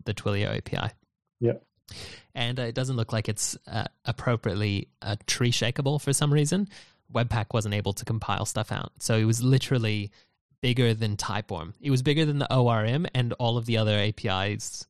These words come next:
Speaker 1: that I had combined.
Speaker 2: Oh my God.
Speaker 1: The Twilio A P I. So very poorly built. Not a fan, Twilio. <laughs> Uh, yeah. The, uh, Stripe one, though, is very intuitive. Um,
Speaker 2: Yep.
Speaker 1: I mean, it's, uh,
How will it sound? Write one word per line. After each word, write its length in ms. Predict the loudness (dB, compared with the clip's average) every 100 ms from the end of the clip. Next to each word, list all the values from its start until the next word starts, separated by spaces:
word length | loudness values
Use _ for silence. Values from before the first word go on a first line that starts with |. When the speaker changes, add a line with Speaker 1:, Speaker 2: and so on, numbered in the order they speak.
| -8
Speaker 1:
that 140 | -2
I 80 | -2
had 360 | -2 -2 -2 -6 -14
combined. 500 | -4 -2 -2 -4 -6 -4
Speaker 2:
Oh 60 |
my 180 | -4 -4
God. 400 | -2 0 0 -2
Speaker 1:
The 80 | -4
Twilio 380 | 0 0 0 0
A 100 | -2
P 160 | -4
I. 160 | -6 -6 _ _ _ _ _ _
So 280 | -8 -8 -8 -20 _ 0
very 180 | 0
poorly 320 | 2 2 2 2
built. 300 | 2 0 0
Not 160 | 0
a 40 | 2
fan, 280 | 0 0
Twilio. 480 | 0 0 2 4 2 _ _ -8
<laughs> 1040 | -6 -6 -6 0 2 2 0 0 -2 -2 -4 -6 -6 -20 _ _ -12 -12 -16 _ _ _ _ -4 2
Uh, 460 | 4 6 4 2 -2 _ _ _ _ _ _ _ _ -4
yeah. 460 | 2 4 4 2 -2 _ _ 0
The, 380 | 4 6 8
uh, 100 | 6
Stripe 380 | 4 2 0 2
one, 140 | 2 4
though, 120 | 2
is 100 | 4
very 200 | 2 2
intuitive. 580 | 0 0 2 2 0 -6 _ -6
Um, 440 | -2 0 0 -4 -6
Speaker 2:
Yep. 180 | -10 _ _ _ _ _ _ _ _ _ _ _ -20 -20 _
Speaker 1:
I 80 | 0
mean, 140 | 4 2
it's, 280 | 2 0
uh, 260 | 0 -8